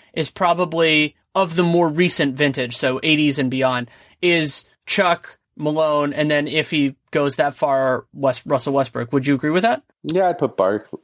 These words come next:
Speaker 2: I'd, I'd put Barkley below Malone, clearly, but yeah, I'd say that's the main thing.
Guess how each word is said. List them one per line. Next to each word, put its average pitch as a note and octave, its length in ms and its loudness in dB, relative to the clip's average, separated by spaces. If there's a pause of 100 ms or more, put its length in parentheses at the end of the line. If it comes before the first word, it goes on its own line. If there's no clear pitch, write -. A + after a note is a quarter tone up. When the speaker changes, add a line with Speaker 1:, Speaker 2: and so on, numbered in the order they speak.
Speaker 2:
I'd, A2+ 360 2
I'd A#2+ 180 2
put D3+ 180 -2
Barkley G#2+ 300 0
below G2 320 0
Malone, G#2 400 0
clearly, G#2 480 0
but F#2 320 0 (100)
yeah, C3 140 0
I'd B2+ 100 -2
say C3 140 0
that's A2 240 0
the G#2+ 80 -2
main G2+ 200 2
thing. G2+ 160 -2